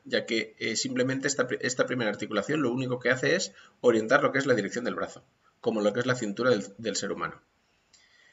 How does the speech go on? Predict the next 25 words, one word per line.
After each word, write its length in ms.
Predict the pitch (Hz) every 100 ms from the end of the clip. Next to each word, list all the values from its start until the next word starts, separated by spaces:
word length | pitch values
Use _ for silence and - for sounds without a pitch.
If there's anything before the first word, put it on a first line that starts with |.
| _ _
La 160 | - 123
tercera 320 | 175 170 196
articulación 520 | 208 196 165 170 165
se 140 | 156 135
controla 360 | 123 147 160
a 220 | - 117 117
partir 280 | 110 151
de 80 | 156
un 80 | 139
mecanismo 520 | 175 170 143 135 156
de 360 | 147 135 - _ _
cuatro 280 | - 123 107
barras, 420 | 98 98 - - - _ _ _ _ - _
mientras 360 | 139 135 123 -
que 80 |
el 60 | 120
efector 300 | 123 - 165
final 400 | - 90 160 -
forma 280 | - 160 160
parte 320 | 151 - 147
de 120 | 143
una 100 | 135
estructura 480 | 143 147 135 127 127
de 160 | 127 127
paralelogramo, 720 | 127 110 95 92 92 87